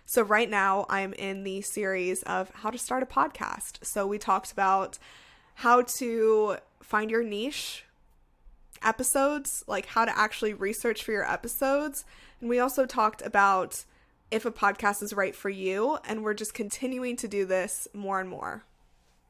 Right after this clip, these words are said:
Along with the YouTube training, I'm offering more high-level trainings, masterclasses coming up. So it's going to be a masterclass series that you can buy one masterclass for a specific topic. Say you want to learn more about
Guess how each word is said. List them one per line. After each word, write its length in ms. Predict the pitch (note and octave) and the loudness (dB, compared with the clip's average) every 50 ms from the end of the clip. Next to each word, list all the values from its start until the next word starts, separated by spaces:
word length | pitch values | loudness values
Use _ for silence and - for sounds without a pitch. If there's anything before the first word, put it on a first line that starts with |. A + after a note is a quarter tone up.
| _ _ _ _ _ _ - | _ _ _ _ _ _ 4
Along 460 | B3 B3 B3 A3+ A#3 A#3 A#3+ C4 C4 | 4 6 6 8 6 6 6 6 6
with 200 | B3+ B3+ B3 B3+ | 4 4 4 4
the 120 | - A3+ A3 | 2 2 2
YouTube 500 | G#3 A#3 A#3+ B3+ B3 - - C4+ A#3+ - | 2 -2 -4 -4 -2 -2 -2 -2 -2 -4
training, 460 | - - B3 A3+ A#3 A#3 A#3 A3+ - - | -2 0 2 2 2 2 0 0 -2 -4
I'm 120 | G#3+ - | -2 2
offering 580 | - G#3 G#3 A3 - - A#3 A#3 A3+ A3+ A3 A3 | 2 2 2 2 0 0 0 2 0 0 -2 -2
more 240 | A3 G#3+ G#3+ A3 A3+ | 0 2 4 4 4
high-level 960 | A3+ - A3+ G#3+ A3 A3 G#3 G3+ G3+ G3+ G#3 G#3+ G#3 G#3+ G#3 G#3 A3 G#3+ - _ _ _ _ - | 4 2 2 2 2 2 2 2 2 2 2 2 2 2 2 0 -2 -4 -8 _ _ _ _ -16
trainings, 760 | - - - A3 G#3+ G#3+ G#3+ A3 A3+ A#3+ B3 B3+ B3+ - - - _ - | -10 -6 -4 -2 0 0 0 0 0 -2 -2 -4 -4 -6 -8 -10 _ -8
masterclasses 1040 | A3 G#3+ G3+ F#3+ F#3 G#3+ - - B3+ B3+ - - C#4+ B3+ B3+ C4+ C4+ D4 C#4 C#4 | -2 2 4 4 4 2 0 -2 -2 -4 -2 0 2 2 2 2 2 0 -2 -2
coming 340 | - - C#4 C4+ C#4 C#4 B3+ | -2 -2 -2 0 0 0 -2
up. 300 | - - B3+ C#4+ D4+ - | 0 2 2 2 0 -2
So 180 | - - A#3+ A3+ | -2 0 2 0
it's 100 | G#3+ G#3+ | 0 0
going 220 | - A3 A3 A3 | -2 -2 0 0
to 60 | A3 G#3 | 0 0
be 200 | A3 G#3+ G#3+ G#3 | 0 0 0 0
a 220 | - G#3 G#3 G#3 | 2 0 0 0
masterclass 640 | G#3 G#3 G3+ G3+ A3 - - G#3+ G#3 - G#3 G3 G3+ | 2 2 2 2 2 0 -2 -4 -2 2 2 2 2
series 540 | - - - G3+ F#3+ G3 G3 G3 G3+ G#3 - | 0 -2 -4 -2 -2 -2 0 0 -2 -2 -2
that 160 | - F#3+ - | -4 -4 -4
you 120 | - G#3 G3+ | -6 -8 -8
can 320 | - A3+ G3+ F#3+ G3+ G3+ - - - - _ _ | -6 -6 -6 -6 -6 -10 -12 -18 -20 -20 _ _
buy 380 | - G#3+ G3+ G3+ G3 G3 G3+ G3+ | 2 4 6 6 6 6 4 0
one 460 | G3+ G3 G#3 A#3+ C4+ C#4+ C#4+ C#4+ C#4+ C#4+ | -2 -2 2 4 6 6 6 4 0 0
masterclass 880 | - B3 B3+ C4 C4+ C#4 - - C4+ - - C4+ B3+ B3+ C4 C4+ C4+ - | 0 2 4 4 4 2 0 -2 -2 0 4 6 6 8 8 6 4 0
for 120 | - A3 | -4 -4
a 40 | A3 | -4
specific 520 | - - - G#3 - A3 G3+ G#3 G3 F#3+ | -4 -4 -4 -4 -2 -2 -2 -2 -4 -2
topic. 560 | - - G3 G3 G3 - G#3+ G#3 G#3 G#3 - - | 0 2 4 4 4 2 0 0 0 -2 -4 -8
Say 340 | - - G3+ G3+ G#3 G3 G3 | -6 -4 -2 0 0 -2 -2
you 220 | - - G3 G3+ | -4 -6 -6 -4
want 120 | G3+ G3+ G3+ | -4 -2 -2
to 40 | G3 | -2
learn 240 | G3 F#3+ F#3+ G3 | -2 -2 -2 -2
more 180 | G3+ G3 G3 F#3+ | -2 0 0 0
about 300 | G3 G3 F#3+ F#3+ F3 - | 2 2 2 2 0 -2